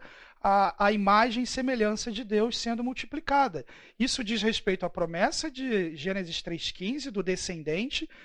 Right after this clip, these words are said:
Então, a, na, na história bíblica, à medida que o descendente vai sendo afunilado, né, desde é um ser humano, filho de Adão e Eva, é alguém do povo de Israel, é alguém de Judá,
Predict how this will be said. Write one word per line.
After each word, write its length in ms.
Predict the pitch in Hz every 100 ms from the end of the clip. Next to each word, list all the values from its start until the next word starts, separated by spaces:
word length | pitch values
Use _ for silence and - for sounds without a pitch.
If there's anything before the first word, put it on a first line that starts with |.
| - _
Então, 420 | - 208 196 156 - - -
a, 320 | 120 156 165
na, 180 | 180 180
na 140 | 196
história 460 | 202 - 220 262 247
bíblica, 480 | 160 226 311 240 202
à 20 |
medida 380 | 185 165 247 302
que 120 | -
o 60 | 208
descendente 960 | 214 214 233 175 160 247 339 349 -
vai 280 | 160 190 196
sendo 520 | - - 208 196 190
afunilado, 1080 | 180 - 233 220 180 190 277 320 175 143 110 _ _ _ _ _
né, 180 | 151 196
desde 800 | 170 202 254 262 196 180 226 196 - - _ - -
é 100 | 196
um 80 | 233
ser 220 | - 220
humano, 600 | 196 220 294 311 302 311 - _ _ _ _
filho 460 | - - 262 262
de 100 | 185
Adão 220 | 220 202
e 100 | 196
Eva, 540 | 196 254 294 254 302 294 - _
é 60 |
alguém 300 | 202 202 233
do 100 | 233
povo 400 | 208 233 247 208
de 100 | 196
Israel, 680 | 202 185 190 202 254 277 285 - -
é 80 | 220
alguém 360 | 240 190 240 233
de 120 | 214
Judá, 640 | 180 170 185 226 285 311